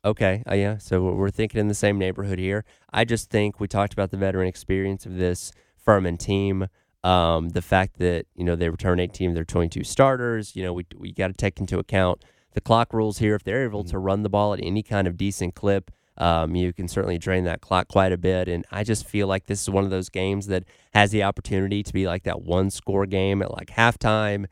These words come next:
Speaker 2: Yeah.
Speaker 1: Furman comes out in the second half, still in it. I do think South Carolina's talent ends up winning out i-, in, in the very end. They're able to pull away with an extra touchdown or two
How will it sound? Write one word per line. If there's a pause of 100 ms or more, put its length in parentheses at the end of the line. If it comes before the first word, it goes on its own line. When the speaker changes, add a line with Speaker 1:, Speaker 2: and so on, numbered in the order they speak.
(140)
Speaker 2:
Yeah.
Speaker 1:
Furman
comes
out
in
the
second
half, (720)
still
in
it.
I
do
think
South
Carolina's (320)
talent
ends
up
winning
out
i-,
in,
in
the
very
end.
They're
able
to
pull
away
with
an (100)
extra
touchdown
or
two